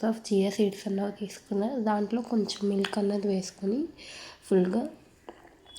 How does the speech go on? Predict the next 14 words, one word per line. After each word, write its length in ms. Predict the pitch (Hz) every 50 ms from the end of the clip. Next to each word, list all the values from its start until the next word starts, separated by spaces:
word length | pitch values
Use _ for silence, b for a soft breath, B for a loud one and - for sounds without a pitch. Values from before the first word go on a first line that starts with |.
| - - -
మిక్స్ 360 | 220 220 220 - - - 214
చేసుకున్నాను. 680 | 196 190 - - - - - 220 202 202 196 196 196 - - - - - - - - - - - - - - - - - - - - - - - - - - - - - - - - - - - - - - - - - - - - - - - - - - - - - - - - - - - B B B B B B B B B B B B B B B B
మిక్స్ 320 | 233 214 220 - - -
చేసేసుకుని 720 | 233 208 185 220 208 - - - - 214 214 220 254 330 381 - - - - B B B B B -
ఓ 220 | 233 226 208 208 196
రెస్ట్కి 720 | 208 202 190 196 - - 226 - - 240 226 240 254 254
వదిలేసాను. 840 | 247 233 214 220 220 208 214 208 208 - - 202 202 196 220 226 220 -
టూ 180 | 220 208 196 190
అవర్స్ 320 | 190 196 202 196 - -
ముందు 360 | 220 208 202 202 202 220 262 294
నేను 360 | 302 285 254 233 226 214 202
వదిలేసాను. 640 | 190 196 196 202 196 - - 190 185 190 180 180 - - - B B B B B B B B B B B B 220
రెస్ట్కి 680 | 214 196 185 - - - 202 202 196 214 262 302 320 330
వదిలేసాక 1080 | 311 262 240 220 202 208 202 214 214 214 - 214 208 - - - 311 349 339 320 277